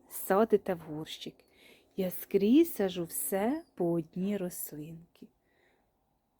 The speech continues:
Ось, оце одна рослинка. Бачите, як гарно, гарно. Кущик дуже гарно закущився.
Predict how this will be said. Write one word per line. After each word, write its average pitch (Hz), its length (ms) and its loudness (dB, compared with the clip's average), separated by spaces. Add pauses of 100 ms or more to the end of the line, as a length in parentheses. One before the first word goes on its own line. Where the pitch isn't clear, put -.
(140)
Ось, - 400 -10
оце 277 380 -4
одна 196 480 0
рослинка. 175 800 -8 (800)
Бачите, 226 420 -2
як 220 460 4
гарно, 240 720 6
гарно. 208 760 6 (1040)
Кущик 202 580 0
дуже 254 320 0
гарно 262 680 6
закущився. 185 1040 -2